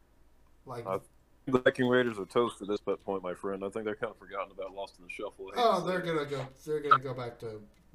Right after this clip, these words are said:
Speaker 1: New Japan or A E W whenever they fucking contracts get expired.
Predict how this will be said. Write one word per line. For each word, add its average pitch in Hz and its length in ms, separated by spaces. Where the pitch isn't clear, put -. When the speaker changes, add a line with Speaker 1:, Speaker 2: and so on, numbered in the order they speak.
Speaker 1:
New 135 100
Japan 117 420
or 107 160
A 107 140
E - 40
W 107 380
whenever 107 480
they 107 160
fucking 104 560
contracts 107 540
get 107 120
expired. 110 580